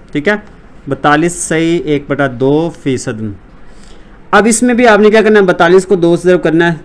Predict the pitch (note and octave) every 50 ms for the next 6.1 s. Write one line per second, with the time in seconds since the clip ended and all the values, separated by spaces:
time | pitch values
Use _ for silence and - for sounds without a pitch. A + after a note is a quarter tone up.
0 | - - D#3+ D#3 D#3+ D#3+ D3 D3 C#3+ C#3+ D3 C#3+ C3+ - - D3+ D3+ E3 E3 -
1 | - G#3+ G#3 G3+ - E3+ D#3+ D3+ - - E3+ - E3 E3 F3 E3+ - - D#3 D#3
2 | D#3 D3 - C#3+ D3 C#3 C#3+ D3+ D3 D#3 D3+ D#3 D#3 D#3 C#3+ C#3+ C3 - D3 C#3+
3 | C#3+ - G3 G3+ G3+ G3+ - - - - - - - - - - - - - C3+
4 | C3 C3 C3 C3 C3+ C#3 C#3 C#3 C3+ C#3 - C3 - D3 C#3+ C#3+ - - E3 E3
5 | E3 D3+ D3 C#3+ C#3 C#3 F#3+ E3 C#3 C3+ C3 B2+ B2+ B2 A#2 A2+ B2 C3 D3 E3+
6 | G3